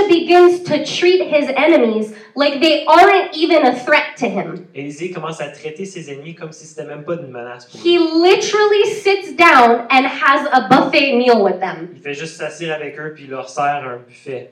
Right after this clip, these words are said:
Speaker 1: The men that are trying to kill him.
Speaker 2: Les gens qui essaient de le tuer.
Speaker 1: Elisha acted what he believed God had already done for him.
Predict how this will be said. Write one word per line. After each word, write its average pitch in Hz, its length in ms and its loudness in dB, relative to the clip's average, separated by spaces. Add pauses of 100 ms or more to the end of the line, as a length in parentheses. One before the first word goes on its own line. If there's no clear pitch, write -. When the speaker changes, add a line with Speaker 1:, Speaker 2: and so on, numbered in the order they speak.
(120)
Speaker 1:
The 370 100 6
men 349 60 8
that 440 380 4
are 392 60 0
trying 381 280 4
to 349 80 0
kill 359 260 2
him. 196 320 -4
Speaker 2:
Les 135 120 -8
gens 175 200 -10
qui 170 120 -14
essaient 151 180 -8
de 147 80 -14
le 135 80 -10
tuer. 147 280 -16 (380)
Speaker 1:
Elisha 294 840 4 (300)
acted 233 760 2 (140)
what 320 340 4 (120)
he 359 200 2
believed 285 680 2
God 233 440 2 (100)
had 254 300 -2 (140)
already 311 840 4 (100)
done 294 460 2
for 240 280 2
him. 190 420 -6